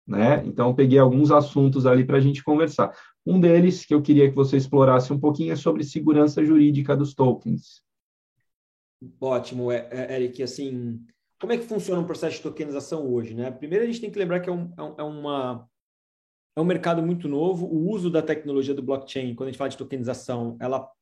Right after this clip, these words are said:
Speaker 2: pode ser aplicada de diferentes formas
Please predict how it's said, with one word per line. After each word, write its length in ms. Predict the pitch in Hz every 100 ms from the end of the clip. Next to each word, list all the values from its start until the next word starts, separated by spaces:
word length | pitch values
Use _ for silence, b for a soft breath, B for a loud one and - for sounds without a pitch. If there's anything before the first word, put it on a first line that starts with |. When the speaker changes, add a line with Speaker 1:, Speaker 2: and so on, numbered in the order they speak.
| -
Speaker 2:
pode 320 | 143 170 147
ser 180 | - 151
aplicada 640 | - 127 - - 135 131
de 140 | 117
diferentes 680 | 113 113 131 147 156 - - _
formas 540 | 131 123 113 110 -